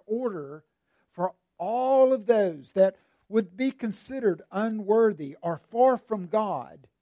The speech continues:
to hear the invitation and to be given time to make the approach to Jerusalem, to come from that great distance and from impurity, to come from that to a place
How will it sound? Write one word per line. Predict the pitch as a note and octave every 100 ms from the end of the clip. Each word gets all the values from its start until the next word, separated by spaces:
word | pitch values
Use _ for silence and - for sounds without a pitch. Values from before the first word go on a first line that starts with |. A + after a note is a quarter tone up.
| _ _ _ _ -
to | F3
hear | - _ E3+ A#3+ G#3+ D#3 C#3 C#3+ _
the | E3 F3
invitation | D#3+ E3+ _ D#3 D3+ - B2 B2 _ _
and | F3 E3
to |
be | F3 G3
given | A3 A#3+ A3
time | - B3 C4+ B3+ D#3+ D3 F2 B2+ _ _ _ _ _ _ _ -
to | D#3+
make | E3 F3+ F#3+
the | F#3 F#3+
approach | - G3+ D#3+ C#3 - -
to | D3+
Jerusalem, | C#3+ D3+ E3+ F3+ F3 C#3 B2+ A#2
to | D3
come | - A#3+ B3 E3+ C#3
from | F#3 F3
that | E3+ E3+ -
great | D3+ F#3 A#3+ -
distance | G#3+ A3 - - B2+ - _
and | F#3+ A3+ A3
from | A3+ G#3+ A3
impurity, | G#3 G#3+ _ G#3 F#3+ F3 - B2+ _ _ _
to | D#3+
come | - A#3+ A#3+
from | G#3 E3+ D#3+
that | B3+ B3+ C#3+ C3+ - _ _ _ _ _ _ _ _ _ _ _ _ _ _
to | E3+
a | D3
place | - F#3 E3+ D3 - - - _